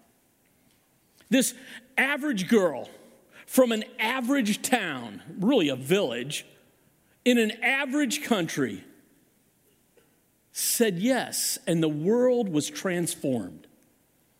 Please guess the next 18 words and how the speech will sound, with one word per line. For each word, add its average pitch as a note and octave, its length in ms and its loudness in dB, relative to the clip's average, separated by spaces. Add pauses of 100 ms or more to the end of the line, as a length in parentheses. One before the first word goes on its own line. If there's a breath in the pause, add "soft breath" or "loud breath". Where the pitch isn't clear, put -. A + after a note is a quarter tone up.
(1400)
Think B3 220 -4
of D3 80 0
that. - 240 -10 (1000 soft breath)
The A#3 100 6
entire D4 500 0
world B3+ 340 4
was G#3 140 0
transformed A#3 680 0
because F3 320 -2 (300 loud breath)
one B3 280 4
person A3+ 440 0
said G3+ 320 -2
yes. - 520 -4 (1160)
And G#3 100 6
then C4+ 100 4
a B3+ 60 2
second, G3 480 0
Joseph. G3+ 640 -2